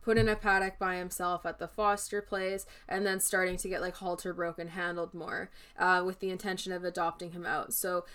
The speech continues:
even if the handling was much kinder than what he was used to, it would have been pretty abrupt and with more of a rush than what you would typically have with another horse, because he was coming out of a situation where they would have needed to, first of all, load him in a trailer quickly, secondly, get a halter on him quickly, nurse him back to health,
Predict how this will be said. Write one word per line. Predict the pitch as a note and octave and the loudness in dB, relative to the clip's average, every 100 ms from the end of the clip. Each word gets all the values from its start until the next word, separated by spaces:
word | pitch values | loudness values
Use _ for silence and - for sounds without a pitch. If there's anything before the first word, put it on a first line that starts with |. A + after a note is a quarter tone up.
| - | -4
even | - A#3 | 2 4
if | A#3+ | 4
the | A#3 G#3 | 2 2
handling | G#3 G3 G3 F#3 | 2 2 0 0
was | F#3 F3+ | -2 0
much | G3+ - - | -2 -2 -6
kinder | - F3+ F3+ F#3+ | -4 -4 0 0
than | F#3 | 0
what | F3+ | -2
he | F3 | -2
was | F3 F3+ | -2 -2
used | F3+ - - | -4 -4 2
to, | G#3+ G3 | 4 4
it | F#3+ | 2
would | F#3 G3+ | 4 4
have | G3 | 2
been | G#3 G3+ | 0 -2
pretty | G3+ - G3+ F#3+ F#3+ | -4 0 4 4 4
abrupt | F#3+ F#3+ F3+ D#3 E3+ - - | 0 -2 0 2 0 -2 -8
and | F3+ F3+ F3 | -6 -4 -2
with | F3+ F3+ | -2 -2
more | F#3 F3 F3 | -4 -2 -2
of | E3+ | -2
a | E3+ | -4
rush | E3 C#3+ D#3 - - | -2 0 -2 -2 -8
than | F#3 F3+ | -6 -2
what | F3 F3 | -2 -2
you | F3 | -2
would | F3 - | -2 -4
typically | - F3 F#3 F#3 E3+ | -8 -6 -8 -6 -4
have | D#3+ D3+ D#3+ E3 - - - | -2 0 0 -2 -16 -12 -2
with | G#3 | 0
another | G#3 F#3 F3 F3 | 2 2 2 0
horse, | F3 E3 F3+ - | 0 0 0 -2
because | F3+ G3 F3 | -4 -4 -4
he | - | -2
was | F3+ | -2
coming | - F#3+ F3+ F3+ | -2 -4 -2 0
out | F3+ | 0
of | F3 | 0
a | F3+ | -2
situation | - F3+ F#3 F3 E3 F3+ | -4 -4 -2 -2 -2 -4
where | F3+ | -2
they | F3 | -2
would | F3 F3+ | -2 -2
have | E3+ | -2
needed | F3 F3 F3 | -2 -2 -2
to, | - E3+ E3+ - - | -4 -4 -4 -10 -20
first | - G#3 G#3 | 2 4 4
of | G3 | 2
all, | F#3 | 2
load | F#3 G3 | 4 4
him | G3 | 4
in | F#3 | 2
a | F3 | -2
trailer | - A3 G#3+ G#3 | 2 6 6 6
quickly, | G#3 G#3+ G#3 G3+ | 4 -2 2 2
secondly, | G3+ G3 F#3 F#3+ F#3+ | 4 0 0 -2 -2
get | F#3 F3+ | 0 0
a | F3+ | -2
halter | E3+ F#3+ G3 - G3 | -2 -2 -2 -2 -2
on | F#3+ | -2
him | F#3+ | -4
quickly, | F#3 F#3+ - F#3 | -4 -6 -4 -4
nurse | F#3 F3+ - | -2 -4 -4
him | F3+ | -2
back | F3+ F3 | -2 -4
to | F#3 | -6
health, | F3 E3 | -2 -2